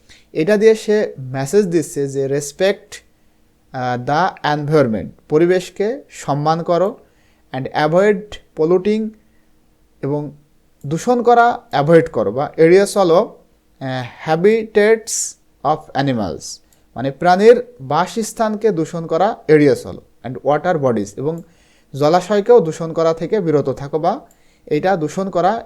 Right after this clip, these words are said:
এড়িয়ে চলো। কত সুন্দর একটা কথা না? এখন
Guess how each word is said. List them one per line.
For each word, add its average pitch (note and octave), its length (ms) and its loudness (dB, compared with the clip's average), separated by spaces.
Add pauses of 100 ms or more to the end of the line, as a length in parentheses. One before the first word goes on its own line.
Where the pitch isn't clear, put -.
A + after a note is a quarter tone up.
এড়িয়ে D3 300 4
চলো। E2 320 -10 (280)
কত A#3+ 160 0
সুন্দর F#3 360 -2
একটা E3+ 300 -2
কথা A#2 300 -10
না? C#3+ 160 -14 (640)
এখন G3+ 460 -4